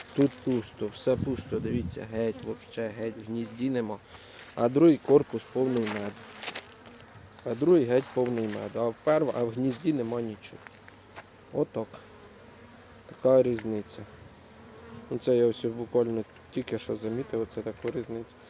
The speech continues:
Другий корпус натаскали, а в гнізді нема нічого. А в тих і в гнізді, і в корпусі повно меду. Така ситуація.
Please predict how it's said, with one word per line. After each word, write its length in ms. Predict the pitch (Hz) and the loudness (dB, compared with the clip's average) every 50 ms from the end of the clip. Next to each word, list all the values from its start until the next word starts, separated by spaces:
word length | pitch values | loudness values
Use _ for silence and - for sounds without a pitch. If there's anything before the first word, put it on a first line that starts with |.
| - - - - - - | -20 -20 -20 -16 -4 2
Другий 240 | 131 139 151 147 | 6 8 8 8
корпус 460 | 123 - 139 131 120 - 123 113 - - | 8 6 4 4 4 2 -6 -8 -4 -2
натаскали, 640 | 120 117 113 - 120 - - - - 156 156 139 120 | -2 -2 -2 -2 -6 -6 -6 -2 0 0 2 2 0
а 20 | |
в 80 | 117 110 | -2 -2
гнізді 400 | 107 113 113 110 - 139 139 131 | -4 -8 -8 -8 -8 -8 -8 -6
нема 240 | 123 113 107 107 107 | -6 -6 -8 -8 -10
нічого. 420 | 107 107 104 104 - - - 107 107 107 | -10 -10 -12 -14 -14 -12 -12 -12 -8 -4
А 100 | 113 113 | -4 -4
в 80 | 117 | -4
тих 300 | - - - 147 - - | -4 -6 -8 -8 -6 -6
і 60 | 120 | -6
в 80 | 113 113 | -6 -6
гнізді, 440 | 113 120 120 113 117 139 160 165 147 | -4 -4 -6 -6 -4 -4 -2 -2 -2
і 80 | 127 | -2
в 40 | 117 - - - | -6 -8 -6 -4
корпусі 480 | 131 135 135 - - 107 - - - | -4 -4 -4 -6 -10 -10 -10 -10 -10
повно 280 | - - 120 120 113 110 98 98 101 101 | -4 -2 0 0 0 -2 -6 -8 -10 -10
меду. 460 | 98 98 - - - - - - - - - - - - - - - - - - - - - - - - - - - - - - - - - - - - | -10 -10 -12 -12 -14 -12 -10 -6 -4 0 2 4 4 4 2 0 -4 -6 -8 -10 -16 -14 -12 -10 -10 -8 -6 -6 -6 -4 -6 -6 -6 -6 -8 -10 -10 -10
Така 260 | - 92 - - 151 | -10 -6 -4 -4 -4
ситуація. 760 | - - - 156 - - 156 127 117 113 110 - - 101 | -4 -4 -6 -4 0 2 4 4 4 2 0 -4 -8 -8